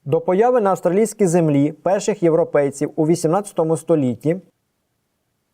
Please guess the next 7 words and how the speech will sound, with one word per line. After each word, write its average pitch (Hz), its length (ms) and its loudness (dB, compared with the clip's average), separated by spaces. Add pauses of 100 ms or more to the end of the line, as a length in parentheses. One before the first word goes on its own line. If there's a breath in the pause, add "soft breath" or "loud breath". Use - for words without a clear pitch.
(480)
материк 170 420 0
населяло 185 520 2
понад 185 360 0 (140)
п'ятсот 180 380 0
племен 143 380 0
корінних 151 460 -2
мешканців, 127 600 -4